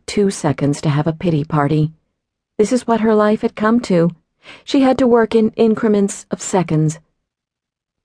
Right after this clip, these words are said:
A wet, warm tongue laved her hand, and she looked over at the three wriggling little bodies in the box on the passenger seat of her Jeep. Two puppies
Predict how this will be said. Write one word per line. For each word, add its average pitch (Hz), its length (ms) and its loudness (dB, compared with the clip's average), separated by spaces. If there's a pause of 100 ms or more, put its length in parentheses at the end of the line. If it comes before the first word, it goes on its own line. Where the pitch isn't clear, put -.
(120)
A 240 120 -2
wet, 220 480 -2
warm 196 560 2
tongue 180 480 0
laved 170 340 0
her 180 120 0
hand, 170 460 0 (640)
and 233 160 -2
she - 120 -6
looked - 240 -2
over 156 260 2
at 151 160 -2
the 175 100 -4
three 190 440 -2
wriggling 185 520 -2
little 185 220 2
bodies 175 600 -2
in - 180 -2
the 180 80 0
box 160 500 -2
on 165 140 -2
the 175 60 -4
passenger 175 600 -2
seat 165 280 -2
of 165 100 0
her 175 120 -2
Jeep. 180 380 -2 (1120)
Two 285 220 -2
puppies 175 720 -2